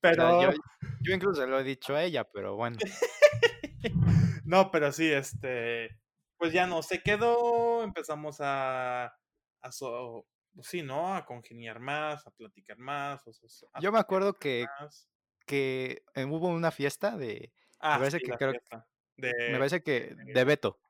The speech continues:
Speaker 2: Simón.
Speaker 1: Que yo ahí los vi platicar y dije: "No, ese,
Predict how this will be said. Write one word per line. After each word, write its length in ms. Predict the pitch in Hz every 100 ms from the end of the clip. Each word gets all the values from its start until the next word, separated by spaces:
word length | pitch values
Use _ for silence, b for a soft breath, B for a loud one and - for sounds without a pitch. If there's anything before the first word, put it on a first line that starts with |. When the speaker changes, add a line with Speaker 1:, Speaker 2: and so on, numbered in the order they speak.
| _
Speaker 2:
Simón. 420 | 127 127 107 95 _ _ _ _ _ _ _ _ -
Speaker 1:
Que 280 | 131 127 -
yo 200 | 135 165 190
ahí 140 | 190
los 160 | 180 147
vi 80 | 165
platicar 500 | 156 135 123 147 143
y 40 |
dije: 220 | 135 151
"No, 240 | 180 185 160
ese, 440 | 151 151 127 120